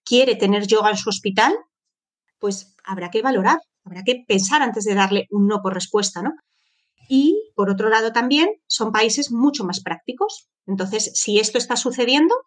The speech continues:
pues vamos a regularizarlo, vamos a institucionalizarlo, vamos a dar herramientas para que la gente lo utilice de forma más segura, ¿no? No como en España, que es, "No, no, no, no, no, no". En España no están reguladas ninguna de estas terapias.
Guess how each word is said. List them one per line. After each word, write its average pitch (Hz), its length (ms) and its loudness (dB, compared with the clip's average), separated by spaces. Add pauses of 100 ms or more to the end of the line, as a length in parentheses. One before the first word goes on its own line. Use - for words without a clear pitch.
(400)
pues 196 140 -2
vamos 190 260 -4
a 185 60 -2
regularizarlo, 320 840 2 (140)
vamos 196 320 2
a 208 40 2
institucionalizarlo, 262 1120 0 (320)
vamos 214 300 0
a 190 60 4
dar 202 160 0
herramientas 226 640 2
para 202 180 -2
que 190 80 -4
la 185 100 -2
gente 233 260 -2
lo 214 100 4
utilice 208 600 0
de 196 100 -4
forma 202 260 0
más 185 180 -2
segura, 277 420 2 (320)
¿no? 262 260 -2 (520)
No 202 160 0
como 202 160 0
en 196 80 4
España, 233 400 0
que 214 240 4
es, - 260 -4
"No, 226 140 0
no, 233 120 4
no, 226 120 2
no, 208 120 2
no, 196 180 2
no". 311 240 2 (340)
En 202 80 -4
España 196 340 0
no 311 80 4
están 233 240 0
reguladas 196 520 0
ninguna 196 300 2
de 185 80 -4
estas 196 240 -10
terapias. 202 680 -8